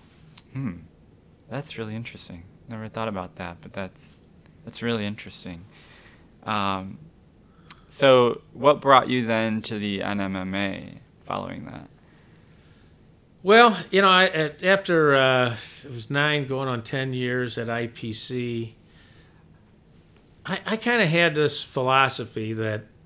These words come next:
Speaker 2: uh, kinda like university presidents, that you probably shouldn't stick around an association for more than ten years. Uh, that at, at that point, it was probably time to bring in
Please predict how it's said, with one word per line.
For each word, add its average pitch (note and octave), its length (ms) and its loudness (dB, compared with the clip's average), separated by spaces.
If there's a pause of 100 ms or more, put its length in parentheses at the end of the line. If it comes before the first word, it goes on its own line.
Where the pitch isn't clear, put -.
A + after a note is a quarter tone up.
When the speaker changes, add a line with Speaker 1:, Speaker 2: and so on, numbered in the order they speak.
(180)
Speaker 2:
uh, B2 140 -12
kinda E3+ 280 -2
like C#3 200 0
university B2+ 600 -4
presidents, G2+ 680 -8
that G#2+ 180 -8 (840)
you C3+ 120 -8
probably F#3+ 260 4
shouldn't E3 320 2
stick D3 280 -2
around B2+ 320 0
an A#2 80 -2
association A2+ 720 -6
for A2+ 120 -14
more A2 200 -6
than G#2 120 -8
ten F#2+ 220 -12
years. - 400 -18 (920)
Uh, A2+ 640 -2 (1000)
that B2+ 400 0 (120)
at, C3 200 -12
at C3+ 180 -10
that E3 220 0
point, D#3 240 -2
it C3 40 -4
was B2 140 -4
probably C#3+ 260 -4
time C3+ 320 -4
to A#2 80 -6
bring B2+ 320 -4
in B2 500 -4